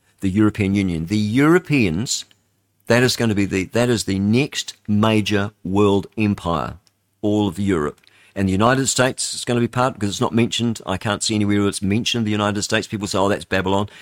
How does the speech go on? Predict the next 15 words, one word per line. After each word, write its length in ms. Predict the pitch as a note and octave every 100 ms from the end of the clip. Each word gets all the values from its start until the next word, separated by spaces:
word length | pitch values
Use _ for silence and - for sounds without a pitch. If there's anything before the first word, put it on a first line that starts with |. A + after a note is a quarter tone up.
| -
That's 240 | A2+ - F#2
rubbish. 600 | F#2 A#2+ A#2 A#2 - - - - _ -
That's 160 | F2+
just 160 | A2+ G2+
not, 180 | G#2+ D2+
don't 220 | B2 A2+
believe 400 | A#2+ B2 C#3 B2+
that 180 | A#2 -
stuff. 300 | - F2 -
Don't 280 | C3+ F#3
let 240 | D3 E3+ -
people 280 | E3 D#3 C3+
spiritualize 800 | - - D#3 G#2 D3 B2+ B2 -
the 80 |
Bible. 480 | A#2 A#2 A#2 F#2 B1+